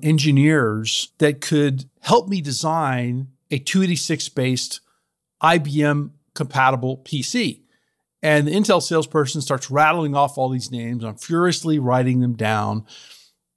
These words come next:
And I start calling these people. And, you know, another long story short, I found this one guy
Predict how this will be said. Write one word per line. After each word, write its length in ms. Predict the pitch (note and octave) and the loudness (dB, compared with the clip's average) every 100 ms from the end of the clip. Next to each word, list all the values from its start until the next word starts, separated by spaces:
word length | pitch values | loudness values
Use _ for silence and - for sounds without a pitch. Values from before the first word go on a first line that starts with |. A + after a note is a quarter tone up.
| _ D3+ | _ -2
And 120 | D#3 | -2
I 40 | |
start 280 | D3+ G3 F#3+ | 0 -2 -2
calling 320 | - A#3 F#4 | 0 0 0
these 140 | C#3+ - | -4 -4
people. 360 | B2 A2 - _ _ _ _ _ _ | -6 -6 -14 _ _ _ _ _ _
And, 680 | - D3+ D3 C#3+ C#3+ C#3+ C#3 - _ _ | 0 2 4 2 2 0 -4 -10 _ _
you 80 | G3 | -2
know, 220 | F#3+ F#3 - | -2 -4 -4
another 340 | D3 E3 D#3 | 0 2 4
long 160 | D#3+ D#3 | 4 2
story 320 | - E3 E3 | 0 0 2
short, 340 | D#3 C#3+ D#3 - | 2 2 2 0
I 80 | C3+ | -4
found 280 | D3+ E3+ D#3+ | 2 2 2
this 220 | C#3 - | -4 -6
one 300 | C#3 F3 F3 | -4 -2 -2
guy 560 | C#3+ C3+ C3 C3+ C#3 | 2 4 4 2 -4